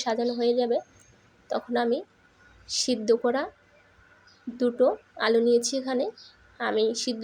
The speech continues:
করা আলুগুলো এভাবে হাত দিয়ে চটকিয়ে এগুলোর উপরে এভাবে ছিটিয়ে দেব। আপনারা চাইলে এগুলো কিপ করে কেটেও নিতে পারেন। আমি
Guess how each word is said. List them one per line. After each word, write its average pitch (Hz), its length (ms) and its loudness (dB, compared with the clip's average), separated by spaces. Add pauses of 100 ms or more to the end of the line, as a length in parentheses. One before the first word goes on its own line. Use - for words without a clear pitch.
করা 269 180 2
আলুগুলো 226 320 2 (240)
এভাবে 233 300 4
হাত 208 140 -2 (100)
দিয়ে 233 140 0 (100)
চটকিয়ে 240 440 0 (640)
এগুলোর 226 440 2
উপরে 240 240 0 (1120)
এভাবে 233 440 2
ছিটিয়ে 226 380 0
দেব। 220 120 2 (340)
আপনারা 247 280 0 (100)
চাইলে 254 280 0
এগুলো 240 240 2 (600)
কিপ 262 200 -4 (120)
করে 247 240 4
কেটেও 240 320 2
নিতে 247 220 -2
পারেন। 285 180 -2 (1000)
আমি 233 140 2